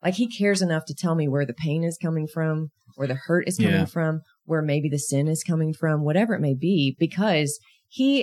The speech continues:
Speaker 1: is more dedicated to me becoming like him than even I am.
Speaker 2: <laughs> Right.
Speaker 1: Right? So
Speaker 2: <laughs>
Speaker 1: he's
Speaker 2: Yeah.
Speaker 1: leading me that way. And so I don't have to be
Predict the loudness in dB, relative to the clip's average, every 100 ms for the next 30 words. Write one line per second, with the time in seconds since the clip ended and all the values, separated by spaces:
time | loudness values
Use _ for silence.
0 | 2 0 2 0 2 2 2 2 2 0
1 | 0 2 0 -2 -2 0 2 2 0 0
2 | -2 -2 0 -2 0 0 0 -2 -4 -8
3 | _ -4 4 6 6 4 4 2 0 -2
4 | 4 8 8 8 8 8 8 8 6 4
5 | 4 6 8 8 6 4 2 -4 4 6
6 | 8 8 6 6 8 8 8 6 6 6
7 | 4 4 4 4 2 2 0 -2 0 2
8 | 0